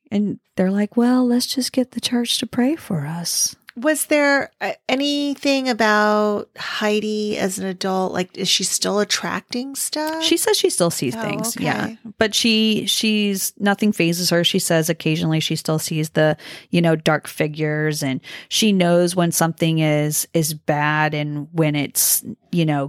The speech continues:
Speaker 1: good. And she has a physical reaction to when things are bad. Like, it really makes her sick. But
Speaker 2: Wow.
Speaker 1: she, she doesn't really talk about it a lot because, you know, with all the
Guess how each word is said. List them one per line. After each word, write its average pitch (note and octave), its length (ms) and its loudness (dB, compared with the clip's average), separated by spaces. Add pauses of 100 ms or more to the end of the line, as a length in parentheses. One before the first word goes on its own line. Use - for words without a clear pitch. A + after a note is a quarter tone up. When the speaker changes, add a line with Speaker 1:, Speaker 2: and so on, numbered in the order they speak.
Speaker 1:
good. D3 420 2
And C#3+ 360 -4
she - 160 0
has D#3+ 400 0
a D#3 100 0
physical E3 640 0
reaction - 680 -2
to - 120 -4
when - 320 0
things D#3 300 -2
are - 80 -4
bad. A2 540 -8
Like, E3+ 120 -12
it - 120 -6
really - 240 -8
makes - 260 -4
her - 100 -2
sick. - 540 0 (640)
But E3+ 300 2
Speaker 2:
Wow. - 60 -12
Speaker 1:
she, E3 840 0 (500)
she - 240 -2
doesn't F#3+ 280 2
really G#3+ 240 2
talk F#3+ 340 -2
about A#3+ 280 2
it C#4 140 2
a C#4+ 60 0
lot D4+ 340 -2
because, G#3 760 0
you G3 140 0
know, F3+ 340 2
with F3+ 260 0
all F#3 200 2
the F#3 100 -2